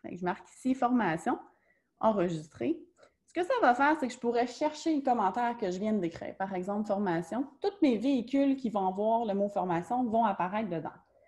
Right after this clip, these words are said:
Les commentaires vont aussi apparaître sur la carte quand que je vais sélectionner mon véhicule. Il y a certaines flottes qui vont utiliser cette fonction-là pour peut-être marquer le numéro de téléphone des chauffeurs, euh, qui sont attri-,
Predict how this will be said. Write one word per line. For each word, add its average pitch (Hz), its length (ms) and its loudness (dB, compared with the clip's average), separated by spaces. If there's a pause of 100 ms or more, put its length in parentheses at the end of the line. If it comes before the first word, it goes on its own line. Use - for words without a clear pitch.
(360)
Les 180 160 -2
commentaires 214 580 2
vont 214 260 0
aussi 294 480 2
apparaître 240 680 0
sur 262 400 -4
la 185 180 -4 (140)
carte 220 160 -4 (340)
quand 196 140 -6
que 185 100 -6
je 175 60 -8
vais 185 80 -6
sélectionner 196 480 -4
mon 220 160 2
véhicule. 175 400 -6 (840)
Il - 40 -8
y 220 40 -2
a 226 40 -4
certaines 330 380 0
flottes 294 400 -2
qui 240 100 -6
vont 214 160 -2
utiliser 214 600 -2
cette 220 160 -2
fonction-là 202 440 0
pour 214 180 -2
peut-être 214 200 0
marquer 196 240 -2
le 233 80 0
numéro 190 240 2
de 202 60 -8
téléphone 214 400 0
des 208 100 0
chauffeurs, 202 640 0
euh, 170 140 -2
qui 165 100 -10
sont 208 200 -2
attri-, - 300 -2